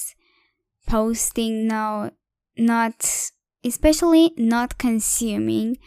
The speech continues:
So I unfollowed all the people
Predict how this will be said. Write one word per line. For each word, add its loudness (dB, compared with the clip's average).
So -6
I -2
unfollowed -2
all 0
the 2
people -6